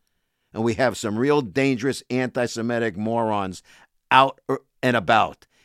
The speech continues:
in New York City, in London, in Europe, in Paris, in Brussels, where, Dublin, wherever the hell they're protesting. I like to hear one protester say,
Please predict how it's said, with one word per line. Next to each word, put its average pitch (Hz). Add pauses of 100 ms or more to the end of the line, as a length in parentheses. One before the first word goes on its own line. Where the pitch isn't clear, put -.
in 113
New 123
York 117
City, 147 (380)
in 113
London, 143
in 110
Europe, 143
in 98
Paris, 147
in 98
Brussels, 143
where, 131
Dublin, 147
wherever 165
the 156
hell 151
they're 127
protesting. 131 (2250)
I 160
like 220
to 170
hear 156
one 208
protester 190
say, 175